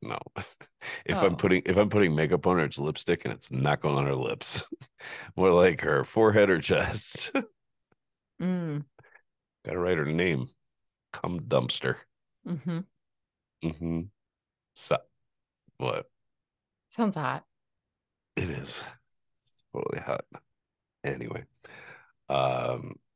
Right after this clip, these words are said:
Speaker 1: what's your beef with fucking ma-, you have beef with makeup? Is that what you said earlier?
Speaker 2: Yeah.
Speaker 1: What's your beef with makeup?
Speaker 2: I think it's gross. It gets everywhere. Rubs off on shit.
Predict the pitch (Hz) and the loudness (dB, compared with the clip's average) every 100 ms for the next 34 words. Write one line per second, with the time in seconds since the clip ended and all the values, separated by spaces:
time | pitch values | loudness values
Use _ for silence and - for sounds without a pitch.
0 | _ _ _ - 123 131 113 92 80 71 | _ _ _ -4 -2 2 2 0 -2 -4
1 | - 57 - 69 - 62 58 60 85 67 | -4 -8 0 0 0 -6 -4 -4 -6 -4
2 | 76 - 69 69 69 98 87 76 67 82 | -6 -4 -6 -4 -4 -4 -6 -4 -2 -2
3 | 90 87 85 104 107 - 165 170 160 160 | -2 0 0 -2 -6 -8 -4 -2 -2 -6
4 | 170 _ _ _ - - - 80 78 69 | -10 _ _ _ -8 -8 -6 -6 -4 -4
5 | 69 - 55 50 - _ _ - 311 220 | -6 -8 -8 -10 -14 _ _ -4 -4 -2
6 | 175 160 151 151 202 202 202 196 180 185 | 0 2 2 -2 -4 -4 0 0 0 -2
7 | 180 175 175 175 175 170 _ _ _ _ | 0 0 2 0 -2 -8 _ _ _ _
8 | _ _ _ _ _ 180 185 180 180 175 | _ _ _ _ _ 0 0 2 2 2
9 | 180 170 170 - 165 165 160 | 0 -2 -2 -2 0 0 -2